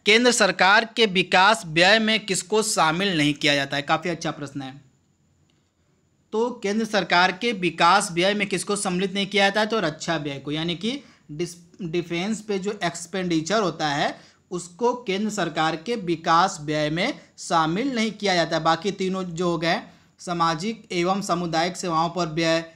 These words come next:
राज्यों के लिए अनुदान और आर्थिक सेवाओं पर व्यय जो है, केंद्र सरकार के विकास व्यय में शामिल किए जाते हैं, परंतु रक्षा व्यय को शामिल नहीं किया जाता है। तो आप इसे याद रखिएगा।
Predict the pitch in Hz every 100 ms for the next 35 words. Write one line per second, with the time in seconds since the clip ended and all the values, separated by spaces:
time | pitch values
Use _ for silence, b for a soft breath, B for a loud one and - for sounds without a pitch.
0 | B - 160 160 151 185 180 175 156 180
1 | 170 156 160 175 180 - 180 185 - 170
2 | 160 156 196 196 165 165 165 165 156 156
3 | 156 147 170 302 B B - 185 202 202
4 | 175 170 170 170 214 240 254 - 160 147
5 | 160 165 175 180 160 160 175 185 180 151
6 | 147 180 180 185 185 196 180 160 156 165
7 | 294 B B - 160 160 196 190 165 156
8 | 156 214 214 151 147 190 240 190 185 185
9 | 160 151 147 143 143 160 170 175 180 156
10 | 156 151 143 127